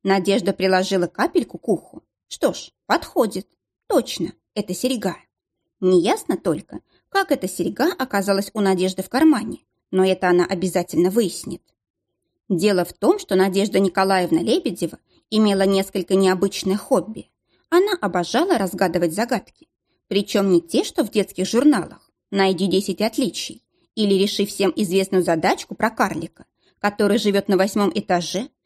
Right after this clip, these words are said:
а едет в лифте от чего-то только до пятого». Нет, загадки, которые любила Надежда Николаевна, были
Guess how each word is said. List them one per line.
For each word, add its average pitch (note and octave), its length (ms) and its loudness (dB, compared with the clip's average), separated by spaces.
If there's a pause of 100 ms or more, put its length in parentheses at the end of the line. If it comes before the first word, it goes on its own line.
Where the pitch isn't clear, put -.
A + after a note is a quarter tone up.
(200)
а E4 100 2
едет E4+ 400 2
в D#3 80 -8
лифте A#3+ 360 0
от G3+ 220 -4
чего-то G3+ 400 -2
только F#3 280 -2
до A3 140 0
пятого». - 500 -6 (480)
Нет, F#4+ 260 0 (440)
загадки, F3+ 540 0
которые F#3+ 420 0
любила F#3+ 300 2
Надежда F#3 440 2
Николаевна, G3+ 680 -2 (400)
были G#3 300 2